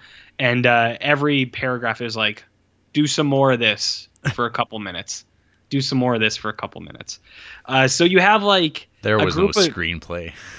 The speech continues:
Speaker 1: Yeah, there were, n-, actually, that's a good call. So the movie, there's, like, a bunch of teenage babes on the beach with dudes, and they're all getting freaky and getting down.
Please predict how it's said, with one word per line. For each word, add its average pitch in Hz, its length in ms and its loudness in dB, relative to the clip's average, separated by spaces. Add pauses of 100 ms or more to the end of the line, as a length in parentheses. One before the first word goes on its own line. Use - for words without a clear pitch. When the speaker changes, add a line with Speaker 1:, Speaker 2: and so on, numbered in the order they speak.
Speaker 1:
Yeah, 135 180 2
there 147 140 4
were, 170 100 4
n-, 175 300 -2
actually, 190 360 2
that's 156 180 -2
a 160 60 -4
good 151 180 -8
call. 117 260 -4 (300)
So 165 480 4
the 170 120 -4
movie, 226 540 2
there's, 170 280 0
like, 147 320 2
a 147 120 -4
bunch - 240 4
of 180 80 2 (320)
teenage 156 600 0
babes 139 400 4
on 131 200 4
the 131 60 -2
beach 120 580 0
with 131 200 0
dudes, 127 500 0 (760)
and 147 100 0
they're 156 120 8
all 165 140 8
getting 147 260 0
freaky 135 600 -2 (280)
and 127 120 0
getting 135 260 0
down. 113 440 -2